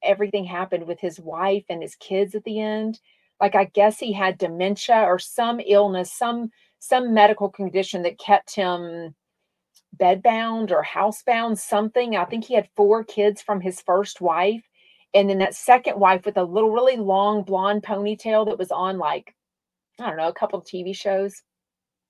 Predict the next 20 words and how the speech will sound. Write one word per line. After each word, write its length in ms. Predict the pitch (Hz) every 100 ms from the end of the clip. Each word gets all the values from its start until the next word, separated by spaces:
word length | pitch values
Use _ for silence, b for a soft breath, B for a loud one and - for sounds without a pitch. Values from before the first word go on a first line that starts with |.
| _
They 240 | 190 220 220
got 220 | 208 180
married 400 | 196 202 208 202
and, 240 | 165 170 - _ _ _ _ _ -
oh, 140 | 302
it 80 | 240
was 100 | 226
just 180 | 220 -
terribly 380 | 196 175 165 160
sad. 360 | - 151 151
Look 220 | 180 214
into 180 | 175 165
that. 200 | 165 147
It's, 220 | 151 - _
it's 180 | 185 -
just 140 | - -
awful. 460 | 160 156 - 147 - _ _ _ _
I 280 | 233 262 277
love 580 | 277 277 285 302 370 339
it. 560 | 294 254 233 202 180